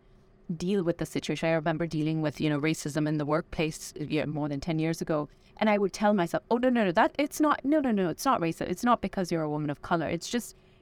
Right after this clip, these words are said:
you know, it's just you, you made the mistake, right? You did something wrong. You could have tried harder." And it's, and it's really being in an environment which makes it safe for you to say, "No, something's wrong here, and I need, I need support from people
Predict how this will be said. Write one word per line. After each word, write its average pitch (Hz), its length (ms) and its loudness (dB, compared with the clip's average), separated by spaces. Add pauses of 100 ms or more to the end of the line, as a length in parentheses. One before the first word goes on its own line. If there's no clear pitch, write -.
you 277 120 2
know, 247 100 6
it's - 180 -2
just 254 200 -2
you, 208 80 0
you 185 280 0
made 175 220 2
the 175 80 -6
mistake, - 680 -8
right? 170 260 2
You 185 260 0
did 180 200 0
something 147 260 0
wrong. 147 160 0
You 190 140 0
could - 160 -6
have 165 120 -2
tried 156 360 0
harder." 151 500 -2 (400)
And 180 180 0
it's, - 320 -6 (200)
and - 600 0
it's 180 220 0
really 202 580 0 (160)
being 170 380 0 (180)
in 175 140 0
an 170 140 2
environment 156 720 0
which - 200 -8
makes - 300 -6
it 147 140 -10
safe - 640 -4 (340)
for - 160 -4
you 156 140 -2
to 151 80 -2
say, 151 200 -2
"No, 156 200 -2
something's 175 500 -2
wrong 143 240 -4
here, - 540 -8
and 143 400 -6
I 151 160 -4
need, 151 340 -6 (220)
I 165 160 2
need 156 260 0
support 139 640 -4
from 143 320 -2
people 139 480 -2